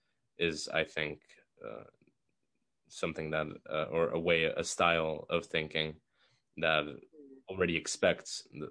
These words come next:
the, the gap, you know, and, and instead of assuming that we can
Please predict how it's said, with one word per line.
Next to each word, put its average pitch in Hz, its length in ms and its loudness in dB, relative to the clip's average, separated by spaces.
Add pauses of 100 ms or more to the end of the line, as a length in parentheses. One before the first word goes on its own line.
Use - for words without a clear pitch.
(100)
the, 76 340 2 (260)
the 76 140 0
gap, 82 340 2 (300)
you 78 120 -6
know, 76 120 -2
and, 76 380 -6 (580)
and 80 160 -4
instead 98 360 4
of 90 240 4 (200)
assuming 85 480 0
that 82 180 2
we 85 80 0
can 80 540 -4